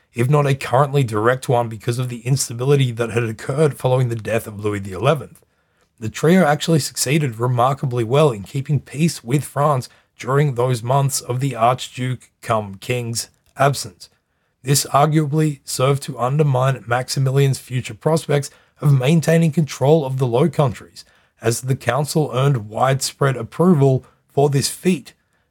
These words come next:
accomplished without the presence of the young foreign prince. In Flanders, new loyalist governments were installed across the cities and towns, often by violent enforcement.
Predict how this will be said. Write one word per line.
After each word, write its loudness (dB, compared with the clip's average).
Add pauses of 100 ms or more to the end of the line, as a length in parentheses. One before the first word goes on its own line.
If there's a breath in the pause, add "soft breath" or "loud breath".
(120)
accomplished 0 (100)
without 2
the 0
presence 2
of -4
the 0
young 0
foreign -6
prince. -2 (1000)
In 4
Flanders, 2 (100)
new 6
loyalist 2
governments 0
were 2
installed 2
across -4
the -8
cities -4
and -6
towns, 0 (220 soft breath)
often 2
by 4
violent 2
enforcement. -4